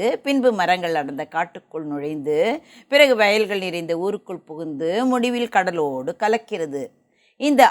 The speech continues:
ஆறு வரும் நிலப்பகுதிகளை நினைந்து பார்த்தால் ஐந்து திணைகளும் தெரியும். ஆறு உற்பத்தியாகும் மலையையும் மலையை சார்ந்த இடத்தையும் குறிஞ்சி திணை என்றார்கள்.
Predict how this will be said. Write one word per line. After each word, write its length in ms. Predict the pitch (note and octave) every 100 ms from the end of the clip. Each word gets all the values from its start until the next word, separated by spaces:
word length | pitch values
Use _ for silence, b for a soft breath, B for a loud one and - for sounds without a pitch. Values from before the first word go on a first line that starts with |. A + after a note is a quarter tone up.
| -
ஆறு 360 | G#3+ A3+ G3+ F3+ G#3
வரும் 300 | A#3 G3 G3+ F3+
நிலப்பகுதிகளை 880 | E3 G3 - F#3+ F3 D#3+ D#3 E3+ A3+ -
நினைந்து 600 | E3 F3+ G#3 A3+ A#3+ C4
பார்த்தால் 720 | C4+ A#3+ A#3+ - A#3 A3+ A#3+ A4+ - _ _ _
ஐந்து 400 | D3+ F#3+ A#3+ F3 D3+
திணைகளும் 600 | G3 G3 F#3 D3+ D3 F3
தெரியும். 380 | - B3+ B3+ - _ _ _ _
ஆறு 320 | A3+ C4+ D4 D#4+
உற்பத்தியாகும் 800 | C4+ G#3 C4+ B3 B3 G#3 F3 F3
மலையையும் 560 | F3+ A3 G3+ D3+ F#3+
மலையை 320 | G#3 A#3 A#3+ A3
சார்ந்த 380 | - F#3+ F#3+ G#3
இடத்தையும் 540 | G3 F3 - F3+ G#3+ F#4 _ _ _ -
குறிஞ்சி 320 | A3+ C4+ D#4
திணை 300 | - A3+ F3
என்றார்கள். 580 | F#3+ E3+ D3 C#3+ - G#2+